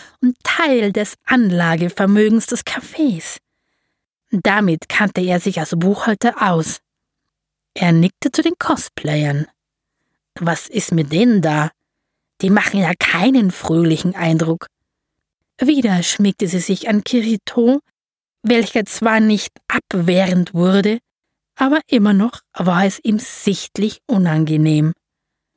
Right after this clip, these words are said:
Er liebte ihre Art und Aufmachung und insgeheim genoss er ihre Nähe. Aber es widerstrebte ihm,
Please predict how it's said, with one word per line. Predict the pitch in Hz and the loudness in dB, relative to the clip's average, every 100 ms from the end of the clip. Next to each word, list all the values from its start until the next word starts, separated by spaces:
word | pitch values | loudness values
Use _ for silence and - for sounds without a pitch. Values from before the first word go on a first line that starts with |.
| _ _ | _ _
Er | - 233 | -2 0
liebte | 269 - - | 0 -2 -2
ihre | 202 202 190 - | 0 0 -2 -2
Art | - 240 240 233 | -2 0 0 0
und | 202 214 | -2 -2
Aufmachung | - 196 - - 196 - 196 - _ _ - | -2 -4 -4 -4 -4 -2 -4 -4 _ _ -4
und | 233 - | -2 -2
insgeheim | - 269 294 - 339 269 240 226 240 - _ _ - | 0 0 0 -4 -4 -2 0 2 0 -4 _ _ -2
genoss | 277 247 214 - | 2 4 2 -2
er | 165 - | -6 -2
ihre | 180 170 | -2 0
Nähe. | 208 202 185 180 180 - _ _ _ _ _ _ _ _ _ _ | 2 4 4 2 0 -4 _ _ _ _ _ _ _ _ _ _
Aber | 220 202 208 196 _ _ _ _ _ | 0 2 0 -2 _ _ _ _ _
es | - - | -4 0
widerstrebte | 226 196 - 254 247 - 165 | 2 2 0 0 0 0 -4
ihm, | 156 160 151 | 0 0 0